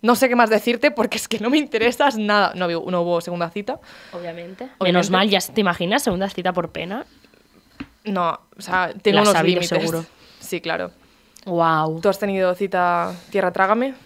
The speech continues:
Speaker 2: Eh, no. Porque no he tenido, <laughs> básicamente. No, no, no, que no rec-,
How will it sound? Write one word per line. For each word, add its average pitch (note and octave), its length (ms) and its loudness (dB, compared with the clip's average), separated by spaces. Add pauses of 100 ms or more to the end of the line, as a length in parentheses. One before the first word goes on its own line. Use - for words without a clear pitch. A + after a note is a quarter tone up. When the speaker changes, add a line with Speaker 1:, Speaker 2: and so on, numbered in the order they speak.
(140)
Speaker 2:
Eh, G3+ 300 8
no. E3 220 0 (880)
Porque F4 260 6
no F4+ 60 8
he F#4 80 6
tenido, F4 420 6
<laughs> - 580 2
básicamente. D4 680 4 (460)
No, C4 360 6
no, A#3 240 6
no, G#3+ 120 4
que C4+ 100 6
no C4+ 120 6
rec-, G3 160 2